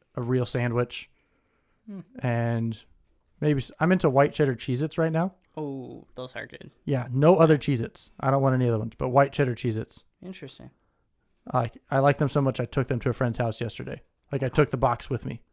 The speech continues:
Speaker 2: Nice.
Speaker 1: I brought my bag for work and a box of Cheez-Its
Speaker 2: <laughs>
Speaker 1: and forgot them there. I'm kind of upset.
Speaker 2: Ooh.
Speaker 1: Um, and if I was driving around, I would, I hate to say this, I intentionally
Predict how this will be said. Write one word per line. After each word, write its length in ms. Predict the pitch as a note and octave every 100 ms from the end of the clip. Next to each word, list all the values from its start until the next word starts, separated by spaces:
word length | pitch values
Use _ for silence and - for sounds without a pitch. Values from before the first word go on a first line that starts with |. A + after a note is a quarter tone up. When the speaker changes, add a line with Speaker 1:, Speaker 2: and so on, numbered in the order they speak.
| _ -
Speaker 2:
Nice. 440 | C#3 E3 - - _ _ -
Speaker 1:
I 80 | B2
brought 240 | B2+ B2+
my 280 | B2+ A#2+ A#2 - -
bag 280 | C3 C3+ -
for 120 | C3+
work 360 | C3 B2 - _ _ _
and 120 | B2+
a 40 | A2+
box 280 | A#2+ A#2 B2
of 40 |
Cheez-Its 380 | - A2 D2+ - - - E3 -
Speaker 2:
<laughs> 340 | - _ -
Speaker 1:
and 120 | C3
forgot 320 | - C3 C3+ B2+
them 100 | A#2
there. 140 | A2
I'm 100 | G#2+
kind 200 | G#2+ A#2
of 80 | G#2+
upset. 240 | - B2 - - - G#3+
Speaker 2:
Ooh. 220 | A3 F#3
Speaker 1:
Um, 360 | D#3+ D3 B2+ C#3
and 120 | D#3
if 80 | F3
I 100 | E3
was 140 | D#3
driving 360 | F3 E3+ F3 F3+
around, 360 | E3 E3 E3 E3 -
I 260 | C#3+ D#3
would, 720 | D#3 C#3 C#3+ C#3+ D3 C#3 E3 E3 - _ _ _ _ _ _ _ _ _ _ _ _ _ _ _ -
I 120 | C#3+
hate 180 | E3+ D#3
to 80 |
say 180 | C3+ C3
this, 240 | A2+ A2 - _ _ _ _ _ -
I 140 | C#3+
intentionally 1000 | C#3+ C#3 - - F#3+ F#3 D#3+ D3 C3+ C3+